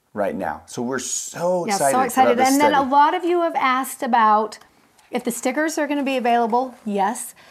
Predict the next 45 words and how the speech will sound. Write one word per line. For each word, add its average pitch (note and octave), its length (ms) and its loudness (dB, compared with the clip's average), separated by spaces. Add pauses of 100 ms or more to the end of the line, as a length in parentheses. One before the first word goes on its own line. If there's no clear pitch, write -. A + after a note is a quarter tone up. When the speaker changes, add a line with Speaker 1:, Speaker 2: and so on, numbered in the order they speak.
(380)
Speaker 2:
The B3 200 0
Word C#4 420 2
a E4+ 60 4
Week D#4+ 240 -2
posters C#4+ 540 -2
are C4 180 2
gonna C4 180 -2
be B3+ 200 -4
so C4 560 0
awesome. A#3 540 2
That's B3+ 240 4
probably C#4 300 -4
what C4 160 -2
we're A#3+ 80 -4
getting A#3 220 -2
the A3+ 60 0
most A3+ 260 -2
questions A#3 340 -6
about G#3 260 0
right G3+ 160 -4
now. G3 240 -2 (540)
And A#3 380 0
this C4 240 -2
is D4+ 100 -6
gonna D#4+ 180 -4
be C#4 120 -2
so B3 220 -4
fun, A3 280 -4
but F#3+ 100 -6
we A3 120 -4
got A3 160 -4
the G#3 60 -16
funniest A3 380 -6
email F#3+ 300 -6
today. F#3 280 -8
I F#3 40 -10
forgot G3 380 -6
to - 60 -20
tell G3 200 -10
you. F3 200 -12 (120)
I'll G3 200 -4
tell G3+ 280 -10
you G3 140 -6
now. G3 220 -8 (480)
So C4 360 -2